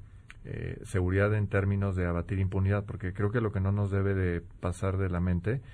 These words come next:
es que si lo queremos, lo que queremos realmente es respirar tranquilidad en las calles,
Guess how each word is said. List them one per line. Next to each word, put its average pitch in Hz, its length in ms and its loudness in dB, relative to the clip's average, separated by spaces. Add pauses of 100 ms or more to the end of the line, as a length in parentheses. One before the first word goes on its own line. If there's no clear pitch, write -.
(300)
es - 100 -8
que 101 120 0
si 98 100 0
lo 90 140 0
queremos, 113 420 0 (100)
lo 95 140 -4
que 95 140 -4
queremos 120 320 2
realmente 110 420 2
es 101 60 0
respirar 98 420 -2
tranquilidad 95 560 -2
en 92 60 2
las 85 160 -2
calles, 92 500 -2